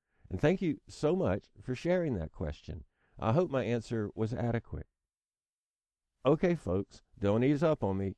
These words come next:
Keep those questions coming. You can send them in by clicking on the Click Here and Ask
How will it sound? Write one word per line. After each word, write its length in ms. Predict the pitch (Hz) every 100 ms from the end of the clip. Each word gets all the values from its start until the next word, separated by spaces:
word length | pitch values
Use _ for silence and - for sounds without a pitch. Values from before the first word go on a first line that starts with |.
| -
Keep 180 | 143 147
those 180 | 151
questions 480 | - 127 120 - 123
coming. 460 | - 127 95 73 69 _ _ _ _ -
You 200 | 120 143
can 160 | 180
send 240 | - 147 139
them 160 | 135
in 320 | 120 87 85 117 _ _
by 140 | - 113
clicking 460 | - 151 170 160 -
on 340 | 113 107 104
the 300 | 101 101 92 - -
Click 240 | 170 -
Here 320 | 151 131 123
and 200 | - 101 -
Ask 380 | 117 92 98